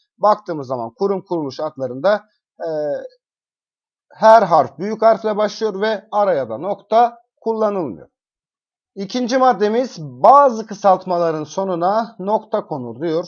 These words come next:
Doktoru ben D R şeklinde kısaltıyorum. Sonundaki noktaya da lütfen dikkat edelim. Profesörü prof diye kısaltıyorum. Sonundaki noktaya da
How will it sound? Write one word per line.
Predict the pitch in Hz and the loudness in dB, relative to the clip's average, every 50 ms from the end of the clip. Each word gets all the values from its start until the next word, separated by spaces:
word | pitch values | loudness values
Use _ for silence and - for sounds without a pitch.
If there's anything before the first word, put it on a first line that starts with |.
| - - _ _ _ - 139 151 139 | -10 -20 _ _ _ -20 -20 -12 -6
Doktoru | 156 196 196 - - - 180 180 175 165 | -4 -4 -4 -4 -4 -4 -4 -2 -2 0
ben | 160 185 190 190 156 123 | 0 0 0 -2 -4 -2
D | 135 170 180 185 180 | 2 4 4 4 4
R | 175 196 180 139 120 | 4 4 2 2 0
şeklinde | - - 139 - - 127 123 113 107 104 | -4 -10 -12 -12 -10 -10 -10 -10 -10 -12
kısaltıyorum. | - - 135 - 160 156 151 147 - 156 147 151 151 _ | -14 -16 -14 -8 -6 -6 -6 -6 -8 -10 -10 -10 -12 _
Sonundaki | - 156 151 147 139 139 139 - 139 | -12 -12 -10 -10 -8 -10 -10 -12 -12
noktaya | 139 135 135 _ - 135 123 | -12 -12 -12 _ -10 -10 -10
da | 117 120 117 | -10 -10 -12
lütfen | 110 - - 117 107 101 98 | -14 -18 -18 -18 -18 -18 -18
dikkat | 101 _ - 135 123 | -16 _ -14 -12 -10
edelim. | 143 143 160 170 165 165 _ _ _ _ _ _ _ _ _ | -10 -8 -8 -8 -8 -10 _ _ _ _ _ _ _ _ _
Profesörü | - 175 180 170 180 196 190 - 196 190 190 208 214 214 202 - _ _ | -4 -2 -2 -2 -2 -4 -4 -2 -2 0 0 0 0 -2 -4 -8 _ _
prof | - 214 226 233 233 208 - - 147 | -2 0 4 4 4 4 2 -2 -6
diye | 175 185 180 156 123 - | -2 0 0 0 0 -2
kısaltıyorum. | - 143 - - 143 127 123 - 139 135 151 165 160 160 | -8 -14 -10 -6 -6 -6 -6 -6 -8 -6 -6 -6 -6 -6
Sonundaki | 160 175 160 160 151 139 135 123 143 160 165 160 151 | -8 -8 -8 -8 -8 -10 -10 -10 -10 -10 -8 -8 -8
noktaya | 147 151 151 _ - 131 117 113 113 | -8 -10 -12 _ -12 -12 -12 -10 -8
da | 135 147 156 156 | -8 -8 -8 -8